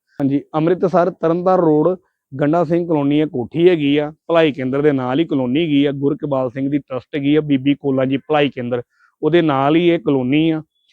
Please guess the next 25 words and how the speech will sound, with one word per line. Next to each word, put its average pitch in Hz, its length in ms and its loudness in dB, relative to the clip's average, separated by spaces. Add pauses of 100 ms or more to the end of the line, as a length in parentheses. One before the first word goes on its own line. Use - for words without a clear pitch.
(200)
ਕਲੋਨੀ 143 300 2
ਦੇ 165 120 4
ਵਿੱਚ 156 200 2
ਇਹ 135 80 2
ਕੋਠੀ 139 380 0
ਹੈਗੀ 143 260 0
ਆ। 143 100 -2 (340)
ਆਸੇ 156 280 0
ਪਾਸੇ 165 340 0
ਸਾਰੇ 185 500 4
ਦੇਖ 160 240 0
ਸਕਦੇ 147 280 -4
ਹੋ 180 60 0
ਕੋਠੀਆਂ 160 400 -4
ਬਣੀਆਂ 156 220 -2
ਹੋਈਆਂ, 180 140 -4
ਬਹੁਤ 156 360 0
ਸ਼ਾਨਦਾਰ 143 500 -2
ਕੋਠੀਆਂ 147 320 -4
ਬਣੀਆਂ 131 300 -4
ਹੋਈਆਂ 135 220 -4
ਵਾਂ। 117 120 -10
ਕੋਠੀ 160 320 -2
ਦੀ 185 180 0
ਜਿਹੜੀ 180 360 2